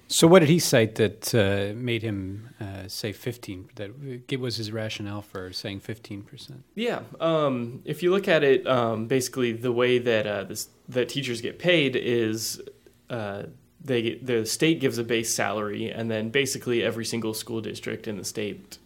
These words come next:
Speaker 2: gives a local supplement. There's a handful of some tiny districts out in Western North Carolina, basically, that don't. Um, but I think it's a hundred and eight of the hundred and fifteen give, uh,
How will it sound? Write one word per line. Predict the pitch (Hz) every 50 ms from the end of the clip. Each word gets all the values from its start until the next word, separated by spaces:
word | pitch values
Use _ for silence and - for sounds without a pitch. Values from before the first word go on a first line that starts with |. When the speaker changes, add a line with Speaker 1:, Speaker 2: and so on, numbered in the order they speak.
| _ _ - 127
Speaker 2:
gives | 117 117 110 107 107 107 107 -
a | 110 113 110
local | 110 110 117 110 110 - 110 110 104 -
supplement. | - - - - - - 98 - - - - -
There's | 135 127 120
a | 113
handful | 117 123 120 117 113 - 110 98 104
of | 110 107
some | - 113 110 110
tiny | - - 107 107 104 104 104 107 107 107 - - - - _ _ _ _ -
districts | - 117 - - 117 117 113 -
out | - 104 117 92
in | 113 117
Western | 107 104 110 - - 120 117
North | 107 98 113 113
Carolina, | - 123 110 104 95 95 104 107
basically, | - 95 110 110 - - 113 104
that | 104 90 -
don't. | 90 92 101 104 104 - - - _ _ _ _ _ _ _ _
Um, | - 113 110 - - - - 131 123 - -
but | - - - 117 104
I | 101 110
think | - 117 110
it's | 110 - 113
a |
hundred | 107 135 135 123 120 117
and | 120 110
eight | 107 110 110
of | 107
the | - 104
hundred | 110 107 - 110 107
and | 107
fifteen | - - 107 - - - - - 123 123
give, | 120 127 110 90 90 113 - - - _ _ _ - _ _ _ _ _ -
uh, | - - - - - -